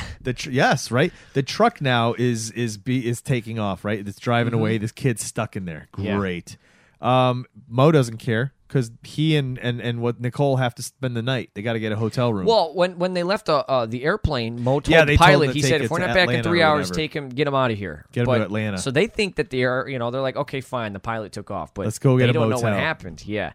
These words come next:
Speaker 1: Let's
Speaker 2: Well,
Speaker 1: go
Speaker 2: the,
Speaker 1: get
Speaker 2: the firm, the guys at the, at the factory said, "Well, we gotta, we booked you guys at the, at the motel. We got your room. Don't worry
Speaker 1: Perfect.
Speaker 2: about it."
Speaker 1: Perfect.
Speaker 2: Yeah, I'm gonna really stay there. Yeah, fuck that, dude.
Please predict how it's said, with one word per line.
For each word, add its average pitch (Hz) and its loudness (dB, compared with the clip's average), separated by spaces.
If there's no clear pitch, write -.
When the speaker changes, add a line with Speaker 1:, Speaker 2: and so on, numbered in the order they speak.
Speaker 1:
Let's 104 -4
Speaker 2:
Well, 180 6
Speaker 1:
go 151 0
Speaker 2:
the, 151 2
Speaker 1:
get 95 0
Speaker 2:
the 135 -2
firm, 175 -2
the 123 -4
guys 123 -2
at 127 -12
the, 113 -8
at 92 -10
the 107 -12
factory 127 -4
said, 113 -6
"Well, 143 -2
we 214 -6
gotta, - 0
we 254 -12
booked 277 -8
you 226 -12
guys 226 2
at 196 -12
the, - -8
at 185 -8
the 196 -12
motel. 180 -2
We 151 -8
got 160 -6
your 160 -8
room. 151 -8
Don't 120 -8
worry 151 2
Speaker 1:
Perfect. 101 -2
Speaker 2:
about 90 -6
it." - -14
Speaker 1:
Perfect. 147 0
Speaker 2:
Yeah, 151 2
I'm 170 0
gonna 180 0
really 151 0
stay 135 -2
there. 107 -4
Yeah, 113 -4
fuck - -12
that, 143 -10
dude. 110 -12